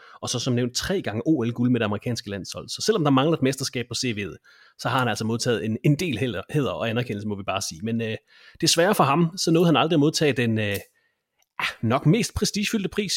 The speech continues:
i dansk nichesportspodcast regi, Peter Wangs Real M V P-pris, en ugenlig anerkendelse af de helt store. Har du fundet et godt navn til os i den her uge, Peter?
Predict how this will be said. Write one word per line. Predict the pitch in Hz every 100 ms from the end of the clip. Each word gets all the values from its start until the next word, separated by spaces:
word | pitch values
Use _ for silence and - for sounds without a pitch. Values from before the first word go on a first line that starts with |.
| -
i |
dansk | 156 151 -
nichesportspodcast | 165 - - 147 - 151 156 -
regi, | 143 - 220 -
Peter | 135 110
Wangs | 120 - 101
Real | 110 135 151
M | 165
V |
P-pris, | - 269 214 127 101 -
en | 127
ugenlig | 123 165 170
anerkendelse | 147 190 160 131 -
af |
de | 156 -
helt | 233 117
store. | - 110 117 - _ _ _ -
Har |
du | 110
fundet | 139 135
et |
godt | 139
navn | 143 127
til | 131
os | 120
i |
den | 127
her | 117
uge, | 117
Peter? | 127 117